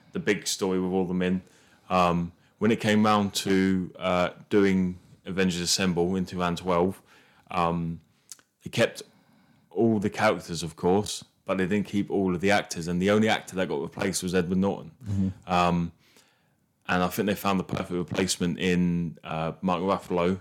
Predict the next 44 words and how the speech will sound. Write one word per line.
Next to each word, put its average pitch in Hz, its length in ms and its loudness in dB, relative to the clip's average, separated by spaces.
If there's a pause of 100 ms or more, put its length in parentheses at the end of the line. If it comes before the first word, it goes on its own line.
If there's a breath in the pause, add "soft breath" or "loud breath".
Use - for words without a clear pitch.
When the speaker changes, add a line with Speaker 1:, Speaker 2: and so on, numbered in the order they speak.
(100)
Speaker 1:
and 87 300 0
how 95 140 2
they, 98 300 2 (1700 soft breath)
the 104 80 -4
reason 104 400 2
how 98 200 2
I 98 60 4
know 101 260 2
that 92 220 -2
Marvel 98 380 4
didn't 98 240 0
like 98 340 -2
Edward 85 320 -4
Norton 87 460 0 (240)
as 85 360 -2
Hulk 85 320 0
is 85 140 -6
because 87 420 -2 (360 soft breath)
they 101 80 -2
don't 92 260 0
really 92 240 0
care 95 320 0
to 90 360 -2 (560 soft breath)
explain 90 640 -2
why. 90 500 2 (1300)
Like, 101 140 -2
of - 60 -16
course, 139 220 0
they're 110 120 -2
not 101 60 -2
gonna 98 80 -2
explain 95 340 2
why 92 100 6
he's 90 80 2
a 87 60 -2
different 90 400 -2
person 92 360 0
'cause 87 80 0
he's 80 120 -4
the 78 60 0
same 95 260 2
person, 90 380 4
Speaker 2:
Mm. 82 40 2
Speaker 1:
but, 87 220 2